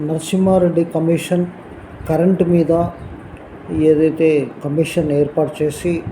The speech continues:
ఈరోజు లాస్ట్ డే అని చెప్పడం, దాని మీద నేను విశ్లేషణ చేస్తున్నాను. నా పేరు వై చెన్నకేశ్వర రెడ్డి. నేను ఒక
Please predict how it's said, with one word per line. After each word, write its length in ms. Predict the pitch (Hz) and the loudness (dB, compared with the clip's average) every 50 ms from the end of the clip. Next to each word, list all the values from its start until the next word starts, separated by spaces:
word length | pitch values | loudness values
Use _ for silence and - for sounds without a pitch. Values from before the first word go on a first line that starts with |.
| - - | -4 -2
ఈరోజు 340 | 156 151 147 151 151 143 156 | 0 2 4 4 4 2 0
లాస్ట్ 440 | 139 135 131 123 143 143 147 - 147 | -2 -2 -2 -2 -2 -4 -6 -4 2
డే 420 | 151 160 156 156 151 151 147 143 139 135 135 | 4 6 6 6 6 4 4 2 0 -4 -6
అని 120 | 135 135 - - | -6 -6 -4 -4
చెప్పడం, 380 | 147 143 147 143 143 143 - - - - - - - - - - - - - | -4 -2 -2 -2 -2 -2 -4 -8 -10 -12 -12 -14 -14 -16 -18 -18 -14 -8 -4
దాని 120 | 151 147 151 | -2 0 0
మీద 220 | 151 156 156 147 156 147 135 127 127 - - - - - - - | 0 0 2 2 2 2 0 -2 -6 -10 -16 -18 -18 -16 -10 -6
నేను 220 | 165 156 151 143 135 | -4 -2 -2 -2 -2
విశ్లేషణ 500 | 127 127 - - - 151 143 143 147 139 131 - | -4 -6 -8 -2 0 0 0 0 -2 -4 -4 -4
చేస్తున్నాను. 420 | 131 127 - - 135 127 123 135 | -6 -6 -8 -10 -14 -12 -10 -6
నా 80 | 151 165 | -4 -4
పేరు 240 | 165 - 190 185 185 | 0 2 4 4 6
వై 140 | 190 208 214 | 6 4 4
చెన్నకేశ్వర 600 | 208 214 202 214 220 208 220 202 190 - 190 170 | 4 2 0 0 2 2 0 0 0 -2 -4 -4
రెడ్డి. 320 | 165 165 175 175 175 165 | -2 -2 0 0 0 0
నేను 320 | 160 156 156 156 151 151 - | -2 -4 -4 -4 -6 -4 -2
ఒక 140 | 151 147 127 | -2 -2 -2